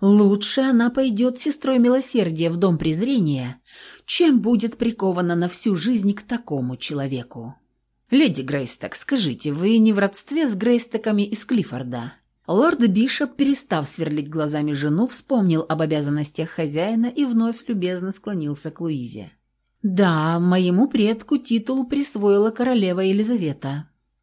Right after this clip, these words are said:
кивнула Луиза, выныривая из мрачных мыслей о перспективах замужества.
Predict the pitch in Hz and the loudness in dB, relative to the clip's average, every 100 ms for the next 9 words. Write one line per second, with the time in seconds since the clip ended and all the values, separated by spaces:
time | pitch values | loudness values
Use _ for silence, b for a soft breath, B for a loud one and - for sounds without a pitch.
0 | _ - 302 240 196 175 170 170 233 240 | _ 0 4 6 6 4 4 4 4 4
1 | 240 240 233 214 190 185 175 170 170 165 | 4 6 6 6 4 2 2 2 0 -2
2 | 160 156 170 240 226 220 220 247 233 - | -6 -4 -2 0 0 -2 -2 -6 -6 -6
3 | 247 - 147 147 147 165 156 127 120 - | -10 -6 -6 -4 -2 -2 -2 -4 -6 -6
4 | 123 117 | -8 -10